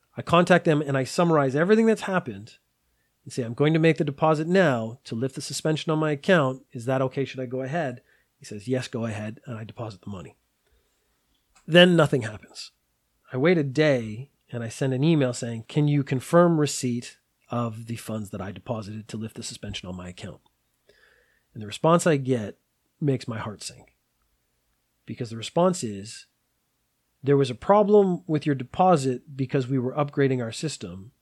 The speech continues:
Every other cryptocurrency, not the one I used, was fine, but the one you used had a problem, so we didn't co-, we weren't able to confirm receipt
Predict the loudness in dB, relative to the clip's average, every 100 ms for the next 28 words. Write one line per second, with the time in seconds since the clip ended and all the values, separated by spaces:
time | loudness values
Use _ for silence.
0 | _ -4 -2 -2 0 2 2 2 0 2
1 | 2 2 2 2 2 -2 -4 -2 -4 -6
2 | -8 -10 -14 -16 -20 -20 _ -20 _ _
3 | -4 -4 -4 0 4 4 2 -6 -14 _
4 | _ _ -8 -4 -2 0 2 2 0 0
5 | -4 -2 4 4 4 0 -10 -10 -10 -8
6 | -4 -2 -4 -6 -16 -16 -18 -10 -4 2
7 | 2 2 0 0 -2 -4 -6 -4 -2 -2
8 | -2 -6 -8 -10